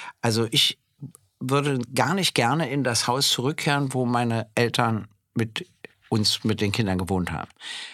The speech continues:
Komischerweise. Und weißt du,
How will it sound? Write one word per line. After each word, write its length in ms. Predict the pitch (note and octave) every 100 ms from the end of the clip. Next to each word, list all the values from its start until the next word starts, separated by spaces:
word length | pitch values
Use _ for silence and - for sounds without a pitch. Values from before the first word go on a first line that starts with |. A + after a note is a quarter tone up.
| -
Komischerweise. 800 | - C3+ G2 G2+ F2 E2 D#2 - - - - - _ -
Und 300 | C3 B2+ - - -
weißt 260 | C3 C#3+
du, 140 | D#3+